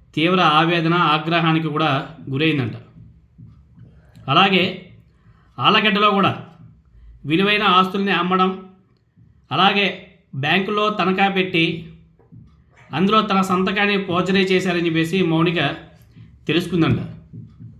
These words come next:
ఇదేంటని ప్రశ్నించినా ఆమెకు సమాధానం చెప్పేవాళ్ళు ఎవరూ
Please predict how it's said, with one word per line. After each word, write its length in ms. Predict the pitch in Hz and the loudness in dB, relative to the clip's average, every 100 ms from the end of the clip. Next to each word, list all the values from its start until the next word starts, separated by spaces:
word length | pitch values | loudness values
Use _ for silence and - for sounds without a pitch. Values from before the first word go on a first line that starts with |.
| - - - - | -20 -20 -14 -6
ఇదేంటని 500 | 151 190 214 214 208 180 - - - | 2 2 4 0 0 -2 -4 -16 -12
ప్రశ్నించినా 480 | 139 - 190 185 190 226 214 - _ _ _ _ _ 135 | -10 -2 0 0 0 -4 -8 -18 _ _ _ _ _ -4
ఆమెకు 280 | 160 180 180 | -2 -2 -2
సమాధానం 400 | 165 175 180 175 165 | 0 0 0 -2 -4
చెప్పేవాళ్ళు 460 | 165 170 160 165 160 | -4 0 2 2 0
ఎవరూ 180 | 143 151 | -2 -2